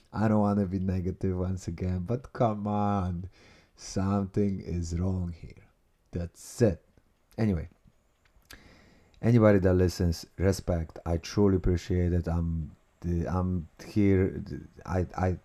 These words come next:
I thought I'm here mostly talking to myself, but I guess few people here and there listen. So I truly appreciate that. Thank you very much. Uh, if you like the podcast, uh,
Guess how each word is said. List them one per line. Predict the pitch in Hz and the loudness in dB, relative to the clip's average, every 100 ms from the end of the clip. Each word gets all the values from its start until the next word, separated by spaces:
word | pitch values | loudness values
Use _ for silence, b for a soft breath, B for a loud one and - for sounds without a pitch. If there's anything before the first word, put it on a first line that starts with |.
| - | -4
I | |
thought | 85 92 90 | 0 2 2
I'm | 87 85 82 | 2 0 -2
here | 90 92 87 - | -2 -2 -2 0
mostly | 90 87 - | 0 -2 -2
talking | 92 85 85 | -4 -4 -6
to | 85 | -4
myself, | 85 - 92 90 | -4 -2 -2 0
but | 85 | 0
I | 82 | -2
guess | 82 82 | -2 -4
few | - - 90 85 80 | -4 -2 0 0 0
people | - 87 - 85 | -2 -2 0 -2
here | 82 95 | 0 0
and | 85 82 | 0 0
there | 85 82 | 0 0
listen. | 82 104 110 120 117 B B B | 2 2 2 -2 -2 B B B
So | - 92 | 0 2
I | |
truly | 92 - 160 | 4 4 4
appreciate | - 135 - 113 | 6 4 4 4
that. | 110 110 - - | 4 2 0 -4
Thank | 92 92 | -4 -2
you | 87 | 0
very | 90 90 | 0 0
much. | 95 98 95 - | 0 -2 -4 -6
Uh, | 82 80 80 80 B B B 95 | -4 -2 -4 -6 B B B 0
if | 92 - | 0 2
you | 95 90 85 | 2 4 2
like | 87 | 0
the | 85 | 0
podcast, | 90 87 87 - 90 85 - | -2 -2 -2 -2 -2 -4 -4
uh, | 82 80 80 80 | -2 0 -2 -4